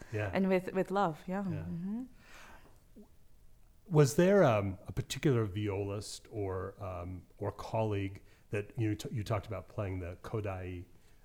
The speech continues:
Speaker 1: uh, at, uh, at Marlborough,
Speaker 2: Mm-hmm.
Speaker 1: um, that said, "Wow, you know, pursue this, follow this. Don't, don't, uh, let the violin overshadow the viola," or, or was that just, was that kind of an internal,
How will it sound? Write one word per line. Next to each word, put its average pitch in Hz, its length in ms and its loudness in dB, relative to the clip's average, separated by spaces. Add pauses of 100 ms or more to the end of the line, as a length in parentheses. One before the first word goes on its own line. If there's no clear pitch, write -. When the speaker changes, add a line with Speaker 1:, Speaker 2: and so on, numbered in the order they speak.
(100)
Speaker 1:
uh, 85 240 -8 (200)
at, 95 340 -12
uh, 85 180 -8 (240)
at 98 160 -8
Marlborough, 90 480 -8 (140)
Speaker 2:
Mm-hmm. 190 400 -6
Speaker 1:
um, 92 340 0 (400)
that 131 160 0
said, 107 380 0 (160)
"Wow, 113 340 -10
you 110 100 -4
know, 101 220 -4 (1700)
pursue 160 380 0
this, 92 300 -8
follow 120 320 2
this. 85 560 -12
Don't, 113 260 -4 (280)
don't, 110 460 -4
uh, 98 220 -4 (400)
let 117 180 -2
the 104 100 -2
violin 98 800 -4
overshadow 104 500 -4
the 98 60 -6
viola," 98 420 -6 (380)
or, 123 240 4
or 131 120 0
was 127 160 -2
that 139 180 2
just, - 260 -6
was 123 140 2
that 127 140 2
kind - 120 -2
of 113 80 0
an 101 100 0
internal, 98 800 -2